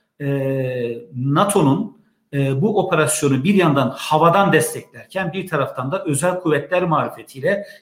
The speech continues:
yerde organize ettiğine dair çok güçlü mesajlar aldık mülakat yaptığımız lider, e, nitelikli kişilerden. Peki,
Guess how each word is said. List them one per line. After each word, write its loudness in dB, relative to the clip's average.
yerde 2
organize 4
ettiğine -4
dair -2
çok -4
güçlü -4
mesajlar 2
aldık -2
mülakat 2
yaptığımız -2
lider, 2
e, -2
nitelikli -8
kişilerden. 0
Peki, 4